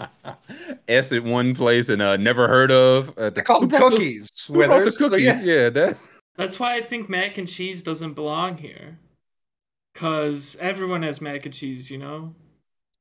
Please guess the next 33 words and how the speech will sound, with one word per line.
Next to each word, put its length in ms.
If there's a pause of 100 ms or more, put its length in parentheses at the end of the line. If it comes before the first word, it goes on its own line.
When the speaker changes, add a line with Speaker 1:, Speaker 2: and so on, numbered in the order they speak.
(1400)
Speaker 2:
I 100
think 160
Speaker 1:
I 40
think 20
Speaker 2:
everyone 260
Speaker 1:
I 40
Speaker 2:
has 120
Speaker 3:
Mm. 160
Speaker 2:
a 140
mashed, 320
uh, 140
potato 340
salad 560
too, 300
but 280 (540)
my 180
years 320
on 160
Twitter 300
have 140
taught 240
me 80
it's 200 (120)
quite 360
different. 380 (880)
Speaker 1:
Yeah, 120
but 100
Speaker 3:
Okay. 20
Speaker 1:
that's 180
why 140
if, 180
if, 160
if 200